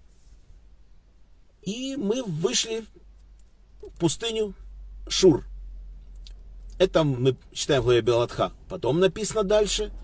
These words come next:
что в главе Масей, что шли три дня по пустыне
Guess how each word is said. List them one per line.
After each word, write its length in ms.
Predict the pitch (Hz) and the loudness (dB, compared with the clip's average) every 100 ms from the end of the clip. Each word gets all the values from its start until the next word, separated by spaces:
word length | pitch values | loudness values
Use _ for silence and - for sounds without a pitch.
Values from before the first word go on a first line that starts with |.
| - - | -10 -8
что 480 | - - 165 156 127 - - - - - - - | -8 0 4 4 4 0 -6 -6 -8 -8 -8 -8
в 60 | - | -2
главе 240 | 127 156 | 2 4
Масей, 360 | 151 147 156 131 | 2 2 2 2
что 240 | - 147 | 2 0
шли 440 | 131 - - 160 170 | 0 -4 -4 2 2
три 180 | 135 127 | 2 -2
дня 200 | 143 180 | 0 0
по 140 | 165 | 0
пустыне 580 | 156 160 - 170 151 | -2 -4 0 0 0